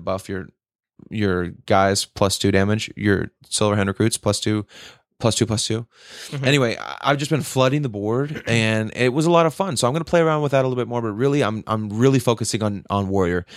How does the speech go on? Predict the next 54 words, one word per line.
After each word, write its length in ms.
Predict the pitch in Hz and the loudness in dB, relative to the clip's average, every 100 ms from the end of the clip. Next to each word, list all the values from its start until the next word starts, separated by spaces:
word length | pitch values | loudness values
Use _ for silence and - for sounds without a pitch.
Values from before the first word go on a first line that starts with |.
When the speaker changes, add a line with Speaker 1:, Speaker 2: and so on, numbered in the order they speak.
| - - | -14 -2
Speaker 1:
That's 200 | 120 123 | -2 2
what 100 | 117 | 0
I'm 120 | 110 | 2
gonna 160 | 104 92 | -2 0
really 280 | 107 110 | 2 2
be 120 | 101 101 | 2 2
focusing 420 | 98 98 - 95 | 0 0 -2 -2
on, 200 | 92 - - | -4 -4 -2
uh, 180 | 82 82 | 0 2
for 140 | - | 0
the 80 | 90 | 0
most 220 | 90 - | -2 0
part. 180 | 95 92 | 0 0
I'm 140 | - 98 | -2 -2
gonna 280 | 98 95 - _ - | 0 -2 -4 _ -2
do, 280 | 107 98 - | 2 2 -2
I'm 80 | 95 | -2
gonna 100 | 110 | -2
try 120 | 104 | 0
and 80 | 107 | 2
make 120 | 107 | 2
a 40 | 95 | 2
Taunt 260 | - 113 | 2 2
Warrior 280 | 104 107 107 | 2 2 2
and 200 | 67 95 | 2 0
a 60 | 95 | -2
Dragon 320 | 95 95 95 | -2 -2 -2
Warrior, 340 | 95 98 98 - - - | -2 -2 -2 -6 -18 -6
and 160 | - 113 | 2 4
then 120 | 113 | 4
from 180 | 104 104 | 2 2
there, 260 | 104 101 101 | 4 4 4
I'll 120 | 98 | 2
probably, 560 | - 98 95 98 98 - | 0 0 0 0 0 -2
you 140 | 101 | -4
know, 80 | 101 | -2
make 160 | 98 95 | -4 -2
a 40 | |
couple 240 | - 92 | 0 2
other 140 | 95 87 | 2 2
fun 260 | - 90 | 0 0
decks. 240 | 95 95 - | 0 -2 0
Right 140 | 95 | 2
now, 140 | 98 101 | 4 2
I'm 100 | 95 | 0
having 240 | 101 95 | -4 -2
a 80 | 95 | 0
lot 100 | 92 | 0
of 60 | 95 | -2
fun 120 | 90 | -8
with 100 | 92 | -6
that 100 | - | -4
Paladin 420 | 78 92 92 92 | 0 0 -2 -8
deck, 240 | 95 95 | -12 -14